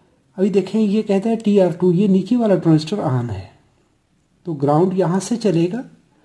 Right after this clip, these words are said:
इस ट्रांजिस्टर से होता हुआ, इस resistor से होता हुआ अपना path मुकम्मल करेगा। ये एलईडी शो करेगी कि ये ट्रांजिस्टर इसका ठीक है। और अभी ये ऊपर वाला multimeter ये आपको voltage बता रहा है।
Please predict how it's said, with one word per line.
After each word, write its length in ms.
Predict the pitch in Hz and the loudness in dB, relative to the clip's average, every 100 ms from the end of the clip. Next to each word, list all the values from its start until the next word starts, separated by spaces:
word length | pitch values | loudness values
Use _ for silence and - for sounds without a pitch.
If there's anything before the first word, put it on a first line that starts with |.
| _ _ _ - | _ _ _ -8
इस 180 | 220 | -6
ट्रांजिस्टर 420 | - 208 190 - 196 | -2 0 0 -2 -4
से 140 | 196 | 0
होता 260 | 165 151 165 | 2 2 2
हुआ, 300 | 170 190 208 240 - _ _ _ _ _ _ _ _ _ | 0 0 -2 -6 -20 _ _ _ _ _ _ _ _ _
इस 220 | 190 185 | -8 -6
resistor 420 | 175 160 175 - 220 | -6 -6 -6 -6 -2
से 140 | 196 | 2
होता 240 | 156 143 | 2 2
हुआ 240 | 151 165 185 220 - - | 0 2 2 0 -8 -12
अपना 240 | 160 180 | -4 -4
path 320 | 165 160 160 | 0 0 0
मुकम्मल 300 | 170 170 180 | -2 0 2
करेगा। 280 | 180 185 202 | 2 2 2
ये 200 | 196 180 | 4 4
एलईडी 280 | 175 180 185 | 2 0 0
शो 180 | - 185 | 0 0
करेगी 360 | 185 180 180 196 | 2 2 2 -2
कि 120 | 196 | 2
ये 140 | 165 170 | 2 2
ट्रांजिस्टर 460 | 180 175 165 190 | 2 -2 -4 -2
इसका 280 | 180 - 208 214 - | -2 -2 -6 -8 -14
ठीक 400 | - - 147 135 - | -14 -2 0 -2 -10
है। 240 | 127 110 - _ _ _ _ _ _ _ _ _ _ _ _ _ 202 | -14 -14 -18 _ _ _ _ _ _ _ _ _ _ _ _ _ -6
और 120 | 196 | -4
अभी 160 | 190 | -2
ये 120 | 226 240 | -2 -2
ऊपर 360 | 226 208 262 | -4 -2 0
वाला 240 | 247 196 185 | 2 4 4
multimeter 500 | 170 160 165 165 208 | 2 2 0 0 -2
ये 140 | 202 | -2
आपको 260 | 185 165 208 | -2 -2 2
voltage 360 | 165 147 165 | 2 2 0
बता 240 | 135 131 120 | 0 -4 -6
रहा 100 | 113 | -8
है। 120 | 113 | -12